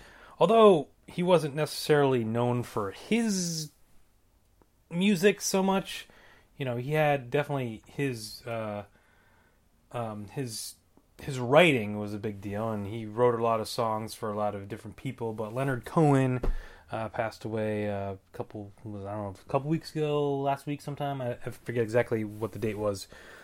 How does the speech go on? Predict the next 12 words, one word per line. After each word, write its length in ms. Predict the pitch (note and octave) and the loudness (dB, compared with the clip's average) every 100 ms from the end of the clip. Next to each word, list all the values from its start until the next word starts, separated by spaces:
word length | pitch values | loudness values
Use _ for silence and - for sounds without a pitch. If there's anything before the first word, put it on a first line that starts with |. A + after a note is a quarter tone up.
| - | -14
Um, 240 | A2 G#2+ G#2+ | -8 -4 -2
he 80 | A#2+ | 2
had, 300 | A#2+ A2+ G#2+ | 4 2 0
the, 80 | |
of 160 | A2 G#2 | -2 -2
course, 260 | - A2 - | -2 -2 -4
the 160 | G#2+ | -8
song 220 | G2+ G#2+ | -4 -2
Hallelujah, 800 | G2+ A2 G#2+ A2 B2 A#2 G#2 G#2+ - - - - | 2 4 6 6 6 4 4 0 -4 -18 -10 -4
which, 320 | A2+ - - | -4 -4 -4
you 80 | B2+ | -4
know, 240 | G#2+ G#2+ | -4 -6